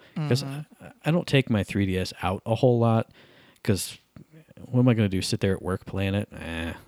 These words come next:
Speaker 1: So, yeah, I, I agree with that. I would totally suggest that they do that, but then again, now you just have to think, well, if they did that now, nobody would buy the new two D S X L. So I think once you get a few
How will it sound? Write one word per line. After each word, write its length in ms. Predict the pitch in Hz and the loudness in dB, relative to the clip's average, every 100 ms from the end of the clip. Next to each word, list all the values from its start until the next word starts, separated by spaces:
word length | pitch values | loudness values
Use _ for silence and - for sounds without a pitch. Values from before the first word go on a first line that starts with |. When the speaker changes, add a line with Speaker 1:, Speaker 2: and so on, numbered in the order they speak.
| _ _ | _ _
Speaker 1:
So, 320 | - 127 110 - | 2 4 4 2
yeah, 260 | 101 76 | 0 0
I, 200 | - 120 - - | -2 -2 -4 -2
I 100 | 131 | 8
agree 300 | 151 127 151 | 8 10 8
with 200 | 127 95 | 8 6
that. 360 | 113 123 90 - | 4 6 4 -2
I 140 | - 120 | 2 4
would 220 | 117 98 | 4 2
totally 580 | - 139 143 123 107 92 - - - | 6 6 8 6 4 0 -10 -20 -18
suggest 600 | - - 113 - 110 117 - | -8 -2 -2 2 2 2 -2
that 140 | - | 0
they 100 | 107 | 2
do 180 | 123 123 | 4 4
that, 220 | 101 95 | 2 0
but 160 | 110 - _ _ _ _ _ | -4 -6 _ _ _ _ _
then 140 | 123 120 | 2 2
again, 280 | 113 151 120 | 6 6 8
now 200 | 123 117 | 6 6
you 120 | 104 | 4
just 180 | 98 107 | 0 -2
have 120 | 104 | -2
to 60 | - | 0
think, 280 | 131 107 98 | 2 2 -2
well, 260 | 92 - - _ _ - | -6 -6 -14 _ _ -10
if 140 | 107 | 0
they 120 | 117 | 0
did 200 | 101 139 | 6 6
that 200 | 123 110 | 8 4
now, 260 | 113 127 113 | 4 4 4
nobody 340 | 107 104 98 | 4 2 2
would 160 | 98 87 | 0 -2
buy 200 | 92 92 | 0 0
the 100 | 87 | -2
new 160 | 90 82 | -4 -4
two 160 | 107 | -2
D 140 | 95 82 | -2 -2
S 160 | 76 | -6
X 200 | - - - | -10 -10 -10
L. 260 | - - _ | -12 -14 _
So 300 | - 92 - _ _ - | -2 -2 -4 _ _ -4
I 80 | |
think 300 | 117 135 - - | 4 4 4 -2
once 240 | 131 127 - | 2 4 4
you 60 | |
get 140 | 120 123 | 4 4
a 40 | |
few 540 | - 123 123 123 123 | 4 4 6 6 4